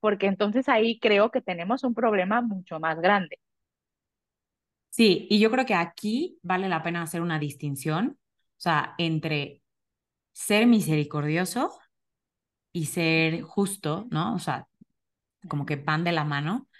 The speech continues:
Speaker 2: porque la misericordia, <clears throat> perdón, la misericordia siempre está llamada a vivirse, ¿no? Jesús mismo decía, o sea, "Dichosos o bienaventurados los misericordiosos, porque ellos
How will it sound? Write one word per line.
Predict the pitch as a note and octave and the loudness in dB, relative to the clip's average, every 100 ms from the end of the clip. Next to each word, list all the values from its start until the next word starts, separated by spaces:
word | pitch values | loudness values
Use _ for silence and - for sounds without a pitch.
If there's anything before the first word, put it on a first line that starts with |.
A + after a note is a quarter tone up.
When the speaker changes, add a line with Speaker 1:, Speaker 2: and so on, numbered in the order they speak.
| - _ | -20 _
Speaker 2:
porque | - F3 E3+ D#3+ D#3+ - | -4 -2 2 0 -2 -6
la | F#3+ F#3 | 0 0
misericordia, | F3+ D#3 E3+ F3 A3 A3+ - - - | 0 0 -2 2 2 4 2 -2 -2
<clears throat> | D4 C#4 C#4+ A#3+ D3 - | 0 0 0 0 -2 -2
perdón, | G3+ F#3 D#3 - | 0 2 0 -2
la | G3+ G#3 | 0 2
misericordia | A3+ A#3 G#3+ G#3+ G#3+ A#3 B3 F4 _ _ _ _ _ _ _ _ _ | 4 2 2 -2 -2 -4 -4 -8 _ _ _ _ _ _ _ _ _
siempre | - - A#3 A3+ B3+ E4 - | -10 0 4 4 0 -4 -6
está | E3+ D#3+ F3 | -12 -4 -4
llamada | E3+ E3+ E3+ F#3+ | -2 -4 -4 -6
a | - D#3+ | -6 -6
vivirse, | D3+ C#3+ C#3+ - - | -6 -6 -8 -14 -4
¿no? | D#3 F#3+ A#3+ - - - | -2 -2 -6 -14 -20 -4
Jesús | F#3 F#3+ G3 | -2 0 -2
mismo | G3+ F#3 G3 | -2 0 0
decía, | E3+ D3 F3+ F3 F3+ G#3 - _ _ | 0 0 0 0 0 -6 -18 _ _
o | _ | _
sea, | - - _ _ _ _ _ _ | -12 -12 _ _ _ _ _ _
"Dichosos | - E3+ D#3 G#3 G3+ G#3 - - | -6 -6 -4 -2 0 0 -2 -2
o | |
bienaventurados | E3+ E3 D#3 D#3 D#3+ E3+ G#3 | -2 0 0 -2 -2 -2 -2
los | F#3+ | -4
misericordiosos, | E3 D#3+ D3 D3+ D3+ E3+ A3+ G#3 | -6 -6 -8 -6 -4 -6 -6 -6
porque | F3+ - D#3+ - | -6 -6 -8 -4
ellos | - D4+ D#4+ F#3 - | -2 0 0 0 -4